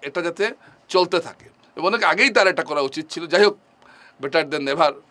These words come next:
দেরিতে হলেও এই কাজটাতে তিনি হাত দিয়েছেন। কিন্তু,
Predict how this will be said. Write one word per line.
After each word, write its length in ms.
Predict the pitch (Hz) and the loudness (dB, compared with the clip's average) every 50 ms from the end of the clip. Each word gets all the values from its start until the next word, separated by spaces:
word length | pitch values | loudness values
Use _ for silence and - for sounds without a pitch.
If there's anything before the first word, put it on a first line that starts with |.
| _ - 120 113 | _ -20 -14 -10
দেরিতে 280 | 135 143 160 151 165 165 | -8 -8 -4 -2 0 0
হলেও 340 | 165 156 156 156 147 143 139 - | 0 2 2 2 0 0 -4 -8
এই 140 | 131 143 | -10 -8
কাজটাতে 440 | 135 139 143 135 - - 147 135 139 | -8 -8 -8 -8 -8 -10 -10 -10 -10
তিনি 200 | 135 - 139 135 | -12 -12 -12 -8
হাত 200 | 127 127 123 123 | -6 -4 -4 -4
দিয়েছেন। 400 | 113 110 143 165 170 - 202 214 - _ _ - - - - - - - _ | -6 -6 -6 -6 -4 -4 -6 -8 -8 _ _ -20 -20 -20 -20 -20 -20 -14 _
কিন্তু, 360 | - 214 202 - 262 277 - | -10 -8 -6 -4 -4 -4 -6